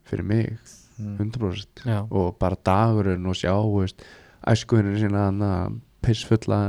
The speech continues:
Speaker 1: nýkomnir Ölver og að syngja
Speaker 3: <laughs>
Speaker 1: nafnið mitt, að ég elska Jager og elska vodka, maður.
Speaker 3: Já. Hérna
Speaker 1: Og svo er ég sköllóttur líka, þ-,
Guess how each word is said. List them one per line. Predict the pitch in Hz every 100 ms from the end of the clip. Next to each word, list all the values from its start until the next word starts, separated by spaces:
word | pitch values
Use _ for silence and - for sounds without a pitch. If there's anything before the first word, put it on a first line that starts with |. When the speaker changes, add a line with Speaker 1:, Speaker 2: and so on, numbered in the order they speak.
| 104
Speaker 1:
nýkomnir | 107 107 120 107 104
Ölver | 107 123 113 101 107
og | 101 98
að | 110
syngja | 120 113 110
Speaker 3:
<laughs> |
Speaker 1:
nafnið | 117 123 117
mitt, | 101 98
að | 110 104
ég | 104
elska | -
Jager | 104 113 123 107
og |
elska | 117 113 117
vodka, | 147 - 101
maður. | 82 -
Speaker 3:
Já. | - 110 101 101 - 123 117 117 - 151 - - - -
Hérna | 113 110 113
Speaker 1:
Og | 107
svo | 123
er | 123
ég |
sköllóttur | 147 147 147 147
líka, | 175 151 95 -
þ-, | 135 -